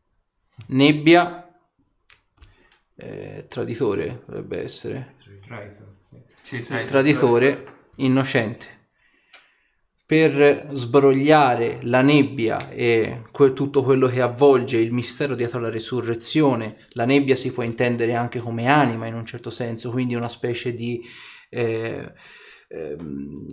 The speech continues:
Speaker 1: come dire, evanescenza, per così dire, non strettamente il fenomeno climatico della nebbia.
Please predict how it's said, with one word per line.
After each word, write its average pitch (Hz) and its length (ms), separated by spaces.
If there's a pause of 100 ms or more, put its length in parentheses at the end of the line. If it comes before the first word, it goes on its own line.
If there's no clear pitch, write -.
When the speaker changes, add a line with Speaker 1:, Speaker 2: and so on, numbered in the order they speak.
(100)
Speaker 1:
come 123 240
dire, 120 240
evanescenza, 135 880
per 117 180
così 113 280
dire, 117 240
non 131 260
strettamente 120 680
il 117 100
fenomeno 113 520
climatico 117 580
della 117 180
nebbia. 110 540